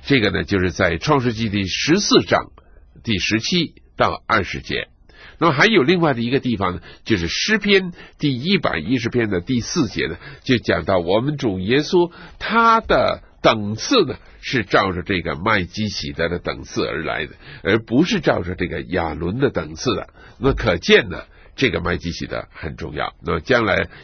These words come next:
有机会的时候呢，我们再谈那一个问题。现在我们就回到这一个人的身上啊。这麦基洗德呢，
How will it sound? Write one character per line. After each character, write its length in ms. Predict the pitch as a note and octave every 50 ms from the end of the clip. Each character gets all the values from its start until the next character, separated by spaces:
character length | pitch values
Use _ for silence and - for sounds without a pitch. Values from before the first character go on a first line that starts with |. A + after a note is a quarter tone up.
| - -
有 160 | E2 E2+ -
机 160 | - B2 A#2+
会 160 | A2 A#2+ G2
的 100 | E2 D#2+
时 140 | - - D2+
候 80 | C2+ C2
呢， 120 | A#1 G1+
我 120 | G1+ G#1 D#2+
们 100 | D2+ E2+
再 220 | - A#2+ F2+ D2
谈 320 | - - - A1+ C#2 D#2+ E2+
那 80 | F#2 E2
一 40 | D2
个 140 | D2 D#2+ D2+
问 180 | C#2+ C2+ A#1 -
题。 220 | - D#2 - - - - - -
现 180 | - - D3 C#3
在 120 | A#2 A2+
我 100 | F#2 E2+
们 100 | D#2+ E2+
就 140 | D#2 E2 D#2+
回 180 | - D#2 D#2 E2
到 220 | F#2+ E2+ D#2 - - - - - -
这 160 | - - A2+ G2+
一 800 | F2 D#2+ D2 C2 G1+ G1+ G1+ G1+ G1+ G1+ G1+ - F#2+ G2+ A#2
个 120 | A#2+ C3+ F#2+
人 160 | D#2+ E2 E2+
的 120 | E2+ E2
身 180 | - F#2 E2+ C#2+
上 140 | D2 - -
啊。 260 | - - - - - - C#3+ C#3 -
这 140 | - A3 G#3+
麦 160 | G#3+ F#3+ D#3+ C#3+
基 100 | F#3+ F#3+
洗 220 | F3 - F#2 F2+
德 140 | F#2+ G2+ A#2+
呢， 100 | B2+